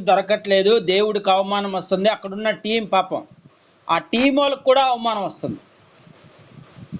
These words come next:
అప్పుడు మేము యవనస్తులు ఏం చేస్తామంటే, మేము ప-, తొమ్మిది మంది, పది మంది వెళ్ళి ఒక రూమ్లోకి వెళ్ళి ప్రార్థన చేయటం మొదలుపెట్టాం.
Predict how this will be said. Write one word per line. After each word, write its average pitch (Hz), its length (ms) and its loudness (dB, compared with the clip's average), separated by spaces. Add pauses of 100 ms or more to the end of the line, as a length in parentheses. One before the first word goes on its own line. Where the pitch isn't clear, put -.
(420)
అప్పుడు 254 340 2
మేము 240 280 0
యవనస్తులు 285 680 0
ఏం 277 240 0
చేస్తామంటే, 262 600 0
మేము 233 260 -6
ప-, 226 200 2
తొమ్మిది 233 460 0
మంది, 254 240 0
పది 240 260 -2
మంది 247 300 -2
వెళ్ళి 247 320 0
ఒక 240 180 -4
రూమ్లోకి 262 520 -2
వెళ్ళి 240 180 -2
ప్రార్థన 240 480 -2
చేయటం 226 420 -4
మొదలుపెట్టాం. 190 580 -4